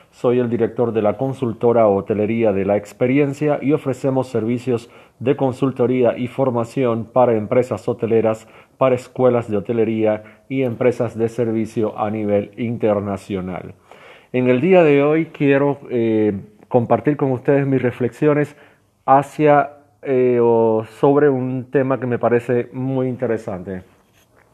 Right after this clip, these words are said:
Albert Einstein, en una de sus tantas frases,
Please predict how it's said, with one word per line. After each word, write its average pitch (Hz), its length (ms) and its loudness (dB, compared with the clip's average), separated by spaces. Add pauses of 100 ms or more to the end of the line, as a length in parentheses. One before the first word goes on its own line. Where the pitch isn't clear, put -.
(1080)
Albert 170 400 4
Einstein, 139 720 -6 (380)
en 107 180 -8
una 127 380 -4 (160)
de 110 120 -6
sus 107 240 -12
tantas 127 400 -6
frases, 127 600 -4